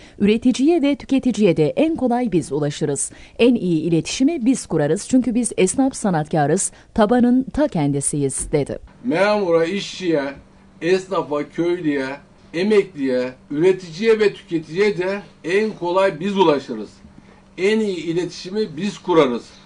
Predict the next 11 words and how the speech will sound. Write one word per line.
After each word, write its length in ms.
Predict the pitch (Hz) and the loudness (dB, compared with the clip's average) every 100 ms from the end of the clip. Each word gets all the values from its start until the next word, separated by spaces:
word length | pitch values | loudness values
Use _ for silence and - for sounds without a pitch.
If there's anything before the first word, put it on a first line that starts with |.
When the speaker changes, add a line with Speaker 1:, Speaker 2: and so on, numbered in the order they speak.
| - - - | -20 -16 -6
Speaker 2:
Çünkü 400 | 226 180 170 156 | -6 -6 -10 -8
biz 180 | 202 | -6
esnaf 440 | 185 160 170 202 - | -4 -4 -2 -4 -2
sanatkarız. 720 | 151 156 160 160 185 156 120 - - - - | -2 0 0 0 0 0 -4 -10 -20 -20 -6
Tabanın 420 | 156 160 180 202 | -2 0 -2 -4
ta 260 | 196 180 190 | -4 0 0
kendisiyiz. 680 | 180 165 165 135 175 156 120 - - - - - - - - - - - - - | 4 4 4 -4 0 2 0 -6 -20 -20 -20 -20 -20 -20 -20 -20 -20 -20 -20 -4
Hep 280 | 185 226 156 | 2 2 2
destek 440 | 175 175 - 202 196 | 0 0 2 0 -2
istenen 640 | 165 - 165 170 175 165 | -12 -8 -2 0 0 -2
değil, 380 | 147 165 214 202 | 0 2 0 -4